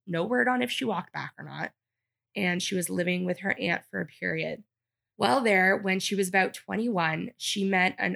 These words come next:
army pensioner. Uh, he was not an old guy, apparently,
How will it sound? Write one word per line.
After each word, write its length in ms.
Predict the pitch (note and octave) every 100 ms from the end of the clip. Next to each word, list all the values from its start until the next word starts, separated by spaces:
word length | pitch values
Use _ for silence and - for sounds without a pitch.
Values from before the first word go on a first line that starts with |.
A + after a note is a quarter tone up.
| -
army 440 | F#3 F3+ G#3+ A#3+
pensioner. 720 | - F#3+ F#3 - D#3+ D3+ E3+ _ _ _ _ _
Uh, 220 | - D#3+ - -
he 120 | G#3
was 340 | F#3+ F#3 F3 F3
not 260 | E3+ C4
an 120 | C#4
old 320 | - A#3+ G#3 F#3
guy, 420 | E3 D#3+ F3 -
apparently, 800 | E3 - F3 F3 - D#3 D#3+ F3+